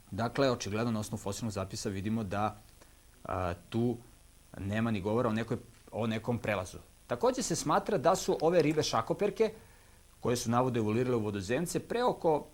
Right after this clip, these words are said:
a, sedamdeset godina izumrle. Kako znamo da su izumrle? Pa evolucionisti kažu izumrle se zbog toga što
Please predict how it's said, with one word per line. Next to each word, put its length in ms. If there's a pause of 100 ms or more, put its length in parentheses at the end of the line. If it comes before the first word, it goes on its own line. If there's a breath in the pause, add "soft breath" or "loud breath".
(220)
a, 220
sedamdeset 500
godina 420
izumrle. 420 (140)
Kako 260
znamo 220
da 80
su 120
izumrle? 380
Pa 240
evolucionisti 480
kažu 260
izumrle 280
se 120
zbog 180
toga 220
što 360